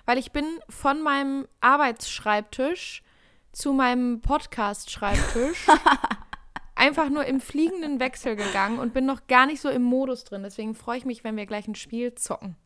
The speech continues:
Speaker 2: Ja gut, dann, aber dann fang erst mal an mit deinem Song.
Speaker 1: Okay, ich hab einen, den, oh, ich wa-, ich wusste nicht, ob ich ihn drauf machen soll, weil er mir peinlich ist, auf eine Art.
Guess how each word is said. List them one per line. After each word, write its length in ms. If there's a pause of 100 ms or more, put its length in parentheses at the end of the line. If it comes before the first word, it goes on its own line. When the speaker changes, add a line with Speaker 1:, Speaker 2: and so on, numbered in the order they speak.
(200)
Speaker 2:
Ja 120
gut, 180
dann, 140
aber 160
dann 160
fang 160
erst 180
mal 140
an 80
mit 160
deinem 180
Song. 300 (480)
Speaker 1:
Okay, 340 (220)
ich 180
hab 160
einen, 300
den, 260 (100)
oh, 240
ich 200 (100)
wa-, 140 (580)
ich 240
wusste 240
nicht, 180
ob 120
ich 40
ihn 80
drauf 300
machen 220
soll, 180
weil 160
er 60
mir 160
peinlich 400
ist, 140
auf 200
eine 80
Art. 400